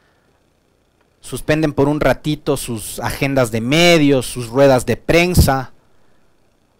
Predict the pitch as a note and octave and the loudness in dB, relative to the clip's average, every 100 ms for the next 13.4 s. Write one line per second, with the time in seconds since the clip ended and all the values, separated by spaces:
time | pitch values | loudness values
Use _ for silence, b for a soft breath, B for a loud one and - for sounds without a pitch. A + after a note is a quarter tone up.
0 | _ _ _ _ _ C#3+ C3+ C#3+ C#3 C#3+ | _ _ _ _ _ -2 -2 -2 0 2
1 | C#3+ C#3 B2+ C#3+ C#3 B2+ G#2+ A2 - A2+ | 4 4 6 6 4 2 0 -4 -6 -6
2 | - F#3 G3+ F#3 - D3+ C#3+ C3 _ _ | -4 2 2 2 0 -2 -2 -6 _ _
3 | _ _ _ _ _ _ _ _ _ _ | _ _ _ _ _ _ _ _ _ _
4 | _ _ _ _ _ _ _ - D3 D3 | _ _ _ _ _ _ _ 0 2 4
5 | D#3 D#3 E3 D3 - D#3+ E3+ E3 D3+ D#3+ | 4 4 2 0 0 0 4 4 4 0
6 | E3 D#3 C3 D#3 D#3+ - C#3 C3 C3+ - | -2 0 4 4 4 -2 0 2 2 0
7 | - C#3 B2 B2+ B2 D3 C#3+ - D3+ D#3+ | 2 2 2 0 2 4 4 2 2 4
8 | D3 C3+ B2 - C#3+ C#3+ C3 B2+ C#3 C#3 | 2 0 -2 0 0 0 -2 -2 -2 -4
9 | B2+ B2 B2+ C3 C3+ C3+ C#3+ C3+ A#2 - | -4 0 0 0 0 0 0 0 0 0
10 | B2 - A2 - D#3+ F3+ D#3 B2 A#2 A#2 | -4 -2 -6 0 0 0 0 0 0 -4
11 | C#3+ C3+ B2 A#2 A#2 A2 A#2+ E3+ F3 - | -2 -2 -4 -6 -6 -6 -6 -6 -6 -4
12 | B2 C3+ C#3 D3 C#3+ B2 - C#3 C#3+ D3+ | -4 -4 -4 -4 -4 -8 -8 -4 -4 -2
13 | E3+ C3 D3 | -4 -6 -10